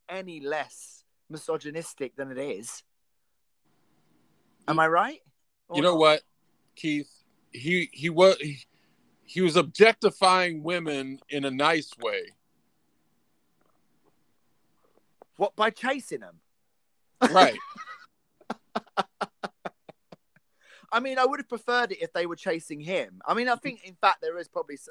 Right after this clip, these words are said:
Speaker 1: there is some scenes, isn't it, where they turn and chase him instead,
Speaker 2: May-,
Speaker 1: which is quite
Speaker 2: maybe,
Speaker 1: funny.
Speaker 2: maybe he was chasing them down to make,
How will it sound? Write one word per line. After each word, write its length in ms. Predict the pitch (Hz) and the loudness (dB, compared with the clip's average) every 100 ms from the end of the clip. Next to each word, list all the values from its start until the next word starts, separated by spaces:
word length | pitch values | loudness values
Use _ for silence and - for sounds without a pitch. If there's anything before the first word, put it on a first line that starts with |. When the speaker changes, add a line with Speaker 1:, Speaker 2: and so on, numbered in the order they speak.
| - | -10
Speaker 1:
there 140 | 160 | -8
is 120 | 165 | -8
some 200 | - 135 | -14 -20
scenes, 340 | - 117 107 120 | -16 -18 -18 -20
isn't 140 | 117 | -20
it, 80 | 92 | -12
where 140 | 107 | -10
they 160 | 107 104 | -6 -8
turn 300 | - 123 104 | -6 -6 -6
and 100 | 101 | -12
chase 300 | - 110 - | -10 -10 -6
him 160 | 117 104 | -10 -10
instead, 360 | 95 - 98 82 - _ - - _ | -14 -12 -12 -16 -20 _ -20 -20 _
Speaker 2:
May-, 200 | 131 170 | -4 2
Speaker 1:
which 100 | 156 | 2
is 80 | 135 | 2
quite 220 | 180 214 | 4 4
Speaker 2:
maybe, 140 | 233 240 | 4 -4
Speaker 1:
funny. 200 | 202 180 | -6 -2
Speaker 2:
maybe 400 | 196 214 196 220 | 2 2 0 -6
he 80 | 226 | -4
was 200 | 202 - | -4 -4
chasing 500 | - 214 233 - 190 | 0 2 2 -6 -6
them 180 | 175 151 | -4 -2
down 360 | 180 196 190 | 0 2 2
to 120 | 165 151 | -2 -4
make, 260 | 156 170 | -2 -2